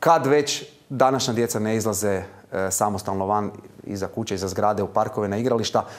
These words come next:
kao što smo mi nekada radili. To je nama cilj. Em,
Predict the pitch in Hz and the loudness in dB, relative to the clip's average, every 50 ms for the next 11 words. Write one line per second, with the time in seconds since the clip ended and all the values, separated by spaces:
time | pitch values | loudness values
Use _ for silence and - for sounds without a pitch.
0 | - - - 117 113 - 117 - - 107 104 107 101 101 98 104 101 95 92 92 | -6 -2 0 0 0 0 -2 -2 -2 -2 0 0 0 0 -2 -2 -2 -2 0 0
1 | 90 90 - - - _ - - - - 95 92 92 - 92 - - - - - | -2 -2 -4 -10 -20 _ -12 -8 -2 0 2 2 0 0 -4 -8 -10 -12 -18 -20
2 | - - - - - - - - - _ _ - 135 123 117 110 98 95 92 - | -20 -20 -20 -20 -20 -20 -20 -20 -20 _ _ 2 2 4 2 2 0 -2 -2 0
3 | - 175 185 175 - - - - - - - 131 117 113 113 113 113 110 110 - | 0 2 2 0 -2 -6 -12 -18 -18 -8 -2 0 2 4 4 4 2 2 0 -4
4 | - | -8